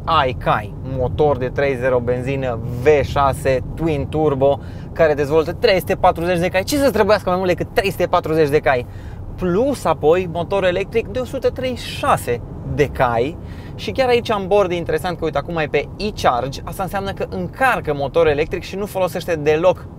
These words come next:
curent, merge doar pe benzină. E-hold înseamnă că nu-l mai încarcă, dar nici nu-l descarcă. E ca și cum,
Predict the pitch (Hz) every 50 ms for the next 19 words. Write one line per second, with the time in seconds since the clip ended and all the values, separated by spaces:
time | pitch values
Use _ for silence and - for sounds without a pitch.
0 | - - 147 143 170 185 185 - - 139 160 165 175 185 180 160 151 139 151 151
1 | 139 - - 208 202 185 180 170 - 165 156 143 147 143 147 147 147 160 147 127
2 | 117 107 - - - - - - - - - - - - 196 226 247 233 - 214
3 | 196 170 156 180 214 214 202 208 - - - 202 190 - - 190 185 196 202 202
4 | 190 - 226 269 311 359 359 349 311 269 233 202 180 156 170 151 151 139 127 -
5 | 156 190 240 - - - - - - - - 262 277 294 320 311 262 285 311 294
6 | 240 233 220 - - - 220 - - - - 170 170 - 220 208 - - 214